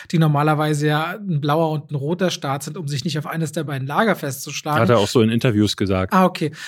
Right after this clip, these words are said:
Speaker 1: Dass die Gesellschaft komplett so zersetzt ist, dass in nahezu jedem Ort bürgerkriegsähnliche Zustände herrschen. Ja, das führt so weit, dass die eigene Währung wenig mehr wert ist und du überall damit rechnen musst,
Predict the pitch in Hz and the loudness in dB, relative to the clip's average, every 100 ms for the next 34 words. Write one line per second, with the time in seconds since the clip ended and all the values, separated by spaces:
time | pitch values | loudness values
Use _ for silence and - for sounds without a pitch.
0 | - 180 - 175 185 160 175 220 214 208 | -4 -4 -2 0 0 2 2 2 0 -2
1 | - 233 180 190 190 - 180 151 180 196 | -2 -8 -4 0 0 0 -2 -2 -2 -2
2 | 170 175 - - 165 185 165 156 175 175 | -2 -2 -6 -8 -8 -6 -6 -4 -4 -4
3 | 196 190 - 165 180 202 196 175 175 185 | -4 -6 -8 -4 0 0 0 -2 -4 -6
4 | 156 175 180 185 180 180 - - 165 160 | -6 -2 0 -2 -4 -10 -10 -8 -6 -6
5 | 160 156 - 165 - 151 131 127 120 113 | -8 -12 -10 -8 -8 -8 -8 -8 -8 -8
6 | - 170 208 185 185 - 170 160 156 - | -10 -6 -6 -4 -4 -4 -4 -4 -6 -10
7 | - - 156 185 160 156 156 143 202 196 | -12 -8 -4 -2 -2 -2 -2 2 2 4
8 | 190 190 - 175 180 175 175 160 156 156 | 2 2 -2 0 2 0 0 2 2 2
9 | 160 175 156 - 160 156 156 - 175 190 | 0 -8 -8 -4 0 2 0 -6 -4 -2
10 | 185 202 190 170 143 120 - 170 180 190 | 0 2 2 0 -2 -6 -2 2 2 0